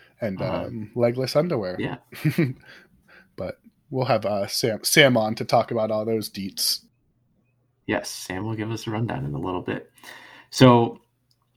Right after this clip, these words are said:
Speaker 2: for meet day, right, we're trying to show up prepared. We're paying attention. What are some things that we should be ready for in terms of, you know, how long,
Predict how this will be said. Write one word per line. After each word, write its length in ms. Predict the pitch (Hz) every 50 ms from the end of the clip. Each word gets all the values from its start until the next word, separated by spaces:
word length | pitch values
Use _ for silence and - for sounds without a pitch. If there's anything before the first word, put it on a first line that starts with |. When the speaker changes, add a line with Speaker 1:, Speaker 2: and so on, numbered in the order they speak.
| _ _ - - - _ _ -
Speaker 2:
for 260 | - - 143 139 139
meet 200 | 127 123 127 131
day, 300 | - 101 107 131 135 131
right, 300 | 127 113 113 123 - - -
we're 200 | - 95 101 101
trying 220 | 98 - 98 101
to 40 | 101
show 180 | - - 98 98
up 120 | 98 -
prepared. 500 | - 101 - - 87 87 92 104 127 131 - _ _ -
We're 360 | 110 107 98 92 95 95 101 _ _ _ _ _
paying 200 | - 98 90 90
attention. 540 | 87 - - 85 87 - - 98 101 107 - _ - - - - - _ _ _ _ -
What 160 | 110 113 110
are 140 | 120 120 123
some 260 | - - 135 131 120
things 600 | - - 107 107 104 104 113 123 131 131 - -
that 440 | 110 98 98 98 95 92 - - _ _ _ _ _ _ _ _ _ _ - -
we 160 | 113 113 107
should 320 | 107 - - 113 101 104
be 160 | 104 104 101 98
ready 480 | 95 95 95 92 92 85 95 95 95
for 480 | 98 - - - 95 90 90 95 104 110
in 140 | 107 98 98
terms 520 | - - - 92 92 90 92 92 92 98
of, 380 | 92 90 87 85 87 85 87 - - - _ _ _ _ _ _ _ _ _ _ _ _ _ _ _ _ _ _
you 80 | - 117
know, 60 | 120 117
how 240 | 113 - 117 123 131 127
long, 640 | 120 120 117 127 131 135 135 135 135 135 135 131